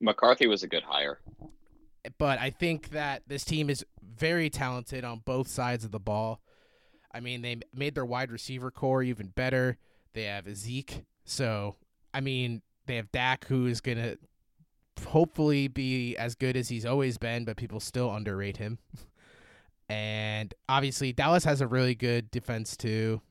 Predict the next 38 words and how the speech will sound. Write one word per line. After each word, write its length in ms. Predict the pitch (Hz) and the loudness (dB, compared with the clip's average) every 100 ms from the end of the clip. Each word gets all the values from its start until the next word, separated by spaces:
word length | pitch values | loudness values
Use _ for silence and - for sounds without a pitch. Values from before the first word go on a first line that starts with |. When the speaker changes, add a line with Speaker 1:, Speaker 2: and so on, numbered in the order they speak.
| _ - | _ -10
Speaker 2:
I 100 | 113 | -6
mean, 300 | 110 104 104 | -6 -8 -8
who 140 | 135 | -4
doesn't 240 | 139 123 | -4 -4
love 240 | 113 117 98 | -4 -4 -4
Leighton 300 | 110 101 104 | -6 -6 -6
Vander 380 | 98 104 92 85 | -6 -4 -4 -4
Esch? 340 | 92 - - _ _ _ _ _ _ _ _ - | -6 -8 -12 _ _ _ _ _ _ _ _ -16
<laughs> 60 | - - _ 87 | -16 -20 _ -10
Anyone? 440 | 82 92 101 135 - _ _ _ _ - _ - | -6 -6 -4 -6 -10 _ _ _ _ -20 _ -2
The 60 | |
next 200 | 147 - | 0 0
coming 260 | - 131 123 | 2 2 2
is 120 | 117 | -2
Zach 240 | 120 101 | -2 -4
Thomas. 520 | - 98 104 127 - - _ - - _ _ _ _ _ _ _ _ _ - - - | -4 -4 -2 -2 -4 -8 _ -20 -20 _ _ _ _ _ _ _ _ _ -20 -20 -6
And 400 | 120 117 113 113 - | 0 2 2 0 -2
I 120 | 127 | -2
think 360 | - 139 123 135 | 0 0 0 0
that 380 | 127 127 123 - | 2 4 2 -2
the 60 | 131 | -4
Cowboys 440 | - 139 139 135 | 2 4 4 4
are 240 | 135 135 131 | 4 4 2
gonna 280 | 147 139 135 | 2 2 2
prove 280 | - 151 | 6 6
the 80 | 147 | 6
haters 360 | 139 143 139 135 | 4 4 2 0
wrong 220 | 135 143 | 0 2
this 180 | 147 - | 0 2
year 280 | 151 170 165 _ _ - | 2 2 -4 _ _ -8
and 380 | 107 110 110 113 | -4 -2 -2 -2
actually 360 | 117 131 151 147 | -2 0 2 6
<laughs> 20 | |
be 160 | - | 6
a 80 | 160 | 6
good 240 | - 156 - | 4 4 2
football 380 | 143 - 92 87 | -4 -4 -6 -6
team. 260 | 104 92 | -8 -10